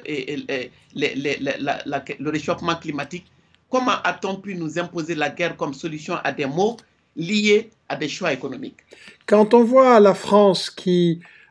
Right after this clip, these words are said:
Speaker 2: euh, et l'Europe qui appliquent des sanctions contre le peuple malien,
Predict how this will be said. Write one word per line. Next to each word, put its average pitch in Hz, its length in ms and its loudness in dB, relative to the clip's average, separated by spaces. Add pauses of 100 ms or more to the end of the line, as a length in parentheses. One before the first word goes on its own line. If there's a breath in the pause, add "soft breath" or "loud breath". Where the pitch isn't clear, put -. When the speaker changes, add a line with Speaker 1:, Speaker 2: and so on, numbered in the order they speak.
(140)
Speaker 2:
euh, 143 720 4
et 165 100 6
l'Europe 170 600 6
qui 180 160 6
appliquent 175 320 4
des 175 120 8
sanctions 185 540 0
contre 170 400 -4
le 160 100 4
peuple 160 600 2
malien, 156 540 2